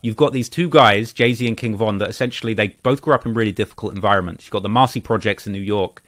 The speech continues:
You've got O Block in Chicago, Parkway Gardens, right? They were both in these situations where they essentially had to fight for their survival. And at some point in both of their lives, they realized and they decided, "You know what?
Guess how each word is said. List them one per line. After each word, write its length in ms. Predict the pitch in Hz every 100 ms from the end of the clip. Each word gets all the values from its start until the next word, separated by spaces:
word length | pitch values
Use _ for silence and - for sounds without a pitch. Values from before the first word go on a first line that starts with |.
| _ _ -
You've 80 |
got 140 | 92 -
O 160 | 120 120
Block 280 | 110 95
in 80 | 98
Chicago, 500 | - - 107 90 85
Parkway 400 | - 107 98 101
Gardens, 480 | 87 92 80 - -
right? 200 | 98 95 - - _
They 100 | 117
were 80 | 117
both 260 | 110 151 151
in 120 | 127
these 140 | 117
situations 600 | - 120 113 139 - 113
where 120 | 101 104
they 120 | 104
essentially 440 | - 120 - 110
had 180 | 95 101
to 60 | 90
fight 320 | - 117 - _
for 140 | 110
their 120 | 95
survival. 640 | 87 95 117 135 90 85 - _ _ -
And 220 | 117 107 123
at 140 | 117
some 240 | - 175
point 240 | - 170 160
in 100 | 120
both 200 | 127 -
of 60 |
their 100 | 120
lives, 480 | 110 147 127 98 - _ _ -
they 220 | 110 120
realized 760 | 110 170 220 143 110 104 - -
and 80 | 120
they 80 | 117
decided, 480 | 110 - 147 123 110
"You 100 | 123
know 140 | 151
what? 300 | 143 175